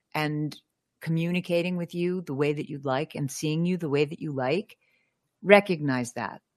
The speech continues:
And don't try to manipulate them into doing something else. Just take a step back and focus on yourself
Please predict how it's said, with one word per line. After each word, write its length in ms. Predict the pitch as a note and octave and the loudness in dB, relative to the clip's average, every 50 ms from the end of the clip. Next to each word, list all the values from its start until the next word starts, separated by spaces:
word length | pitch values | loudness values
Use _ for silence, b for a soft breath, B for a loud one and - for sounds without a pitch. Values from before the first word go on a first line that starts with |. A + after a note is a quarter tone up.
| _ _ _ _ _ - | _ _ _ _ _ -2
And 360 | D#3 D#3+ D#3+ D#3 D#3 D3 - - _ _ _ _ _ _ _ | 0 2 2 2 0 -2 -4 -10 _ _ _ _ _ _ _
don't 220 | - F#3+ G#3 G#3+ G#3+ | 4 6 6 6 6
try 200 | - A#3 A#3+ A#3 | 6 8 8 8
to 80 | A#3 | 8
manipulate 720 | A3 A3 G#3 G3 G3 G3 G3+ G#3 F#3+ F3 D#3+ D#3 D3+ - | 8 8 8 8 6 6 2 0 0 2 2 2 2 0
them 160 | - D#3+ D#3 | -2 -2 -2
into 200 | D3+ D3+ D3 D#3 | -2 -2 -2 -4
doing 280 | C#3+ C#3 C#3+ D3 C#3+ C#3+ | -4 -4 -4 -4 -4 -4
something 400 | - - C3 C3 C3 C#3 C3+ C3+ | -4 -6 -6 -4 -4 -2 -2 0
else. 280 | B2 C3 D#3 D#3+ - - | 0 -2 -2 -4 -8 -8
Just 400 | - F#3+ F#3 - - - - - _ _ _ _ _ _ _ _ _ _ _ _ - | -6 -6 -6 -6 -8 -12 -16 -20 _ _ _ _ _ _ _ _ _ _ _ _ -4
take 220 | - G3 A3 - | -2 -2 -2 -2
a 40 | A#3+ | -4
step 280 | - - G#3 G#3 G3+ F#3 | -2 0 0 0 2 2
back 460 | E3 F#3 F#3 A#2+ - - - - - _ _ _ _ _ _ _ _ _ _ - | 0 0 0 -2 -2 -6 -10 -18 -20 _ _ _ _ _ _ _ _ _ _ 2
and 400 | E3 E3 E3 E3 E3+ E3 D#3+ - _ _ - - | 2 2 2 2 -2 -2 -4 -10 _ _ -4 2
focus 320 | - F3+ F#3 F#3 A3+ G#3 - | 4 4 4 4 2 2 2
on 140 | A3 A3 A3 | 2 2 2
yourself 460 | B3 A3 - - B2+ B2+ D#3+ F#3+ | 2 0 0 0 0 0 0 -2